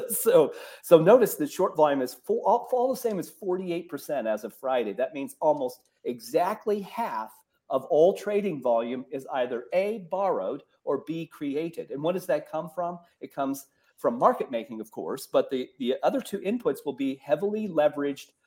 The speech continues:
uh, inverse E T Ns,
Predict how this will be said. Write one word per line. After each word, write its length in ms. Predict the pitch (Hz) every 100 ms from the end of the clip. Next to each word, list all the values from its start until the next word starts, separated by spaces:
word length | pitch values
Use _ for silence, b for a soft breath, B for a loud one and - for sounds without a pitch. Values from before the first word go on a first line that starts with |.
| _ _
uh, 340 | 135 131 120 127 - -
inverse 580 | 202 202 202 190 185 - - _ _ -
E 140 | 151
T 340 | 156 220 175
Ns, 480 | 123 127 196 240 -